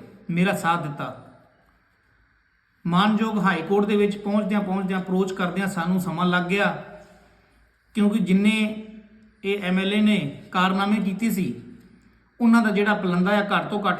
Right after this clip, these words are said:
ਇੱਕ ਸੌ ਛੇ ਪੇਜਾਂ ਦਾ ਬਣਿਆ ਔਰ ਕੱਲੀ ਕੱਲੀ ਡਿਟੇਲ ਮੈਂਸ਼ਨ ਕਰਨ ਦੇ ਵਿੱਚ ਕਿੱਥੋਂ ਕਿੱਥੋਂ ਪਰਮਿਸ਼ਨਾਂ ਲੈਣੀਆਂ ਪਈਆਂ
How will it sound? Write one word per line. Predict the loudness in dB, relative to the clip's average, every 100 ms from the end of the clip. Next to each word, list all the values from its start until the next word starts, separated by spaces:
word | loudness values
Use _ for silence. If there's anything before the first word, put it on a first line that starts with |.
| -4
ਇੱਕ | -6
ਸੌ | -4 -4
ਛੇ | -2 0
ਪੇਜਾਂ | 0 0 -2
ਦਾ |
ਬਣਿਆ | -2 -4 -6 -8 -12 -20 -20 _ _ _ _ _ _ _ _ _ _ _ _ _ _ _ -4
ਔਰ | -2
ਕੱਲੀ | 2 2
ਕੱਲੀ | 2 0 0
ਡਿਟੇਲ | 0 0 2 2 2
ਮੈਂਸ਼ਨ | 2 2 2 0
ਕਰਨ | 2 2
ਦੇ | 2
ਵਿੱਚ | 0 -4 -8 -14 -20 -20 -20 -20 _ -20 -20 _ _ _ _ _ _ _ _
ਕਿੱਥੋਂ | -4 0 0
ਕਿੱਥੋਂ | 0 2
ਪਰਮਿਸ਼ਨਾਂ | 2 2 2 4 4
ਲੈਣੀਆਂ | 4 4 2 2
ਪਈਆਂ | 0 0 0